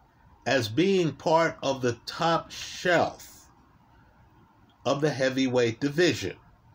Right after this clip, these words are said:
Right? I would hear my dad talk, and that shelf was Joe Louis, right? Ali, right? I'm just telling you that styles make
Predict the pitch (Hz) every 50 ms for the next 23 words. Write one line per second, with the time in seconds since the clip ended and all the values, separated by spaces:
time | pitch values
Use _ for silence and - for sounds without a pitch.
0 | - _ - - - _ _ _ - - _ _ - - - - - - - _
1 | _ - - - - - - - - - - - - - - - 120 143 143 127
2 | 123 120 120 113 143 165 180 202 190 180 170 160 143 131 156 156 165 170 170 156
3 | 160 - 175 143 135 147 156 - - 127 117 110 113 135 151 160 156 - - 156
4 | 151 156 160 156 - 151 151 131 104 - 113 127 135 156 139 120 131 156 160 139
5 | - - - - - - - - - - - - - - - - - - - 95
6 | 110 131 139 - - - 143 156 156 156 160 170 165 151 117 101 - - - -
7 | - - - - - - - - - - - - - - - - - _ _ -
8 | - - - 101 117 127 - - 135 165 202 196 - 208 196 180 - - - -
9 | - 196 208 220 220 202 160 127 107 101 101 101 92 78 - - - - - -
10 | _ _ - _ _ _ _ _ _ _ _ _ _ _ _ _ _ _ - _
11 | _ _ 110 127 131 110 - - - - - 160 156 170 180 190 196 208 208 175
12 | - - - - - 139 147 156 160 147 -